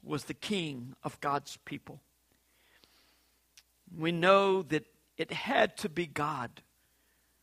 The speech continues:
who would come and die for our sins. And, and, and, and as David has already, uh, reminded us today, when we shout, "Hosanna," our prayer for salvation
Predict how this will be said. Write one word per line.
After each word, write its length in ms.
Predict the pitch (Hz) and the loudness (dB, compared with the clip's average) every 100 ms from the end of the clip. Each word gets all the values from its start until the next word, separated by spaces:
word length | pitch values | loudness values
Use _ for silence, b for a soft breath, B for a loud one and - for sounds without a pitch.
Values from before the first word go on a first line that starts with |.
| _ - | _ -8
who 100 | 165 | -4
would 200 | 165 - | -4 2
come 220 | 185 165 | 2 2
and 120 | 147 | 4
die 220 | 156 156 | 6 6
for 240 | 147 143 143 | 4 0 0
our 120 | 139 | 0
sins. 480 | - 147 131 127 147 | -2 -2 -2 -4 -8
And, 120 | 143 | -6
and, 160 | - 175 - | -4 -4 0
and, 240 | 175 170 - | -2 -2 -6
and 160 | 165 170 | -4 -4
as 140 | 151 | -2
David 320 | 190 190 185 | 2 2 0
has 160 | 185 196 | -2 2
already, 480 | 180 175 165 156 - b b b b b b b b b - _ _ _ 240 - | 2 2 -2 -4 -8 b b b b b b b b b -20 _ _ _ -20 -18
uh, 200 | - - - | -16 -16 -4
reminded 580 | 170 175 185 190 160 143 | 0 4 6 4 2 -2
us 180 | 139 - | -4 -4
today, 360 | 160 147 143 | 0 2 2
when 300 | 135 160 156 | 0 -4 -2
we 240 | 170 196 208 | -2 -2 -2
shout, 480 | - 202 185 - - | 2 6 6 6 0
"Hosanna," 720 | 170 165 131 180 175 156 147 _ - | -2 -2 0 0 2 0 -2 _ -6
our 520 | 147 175 170 175 151 - b b b b b - | 2 4 4 2 0 -2 b b b b b -12
prayer 420 | - 208 202 185 | 2 6 8 6
for 180 | - 170 | 4 0
salvation 800 | - 170 156 165 190 185 - | 4 4 4 4 4 2 -6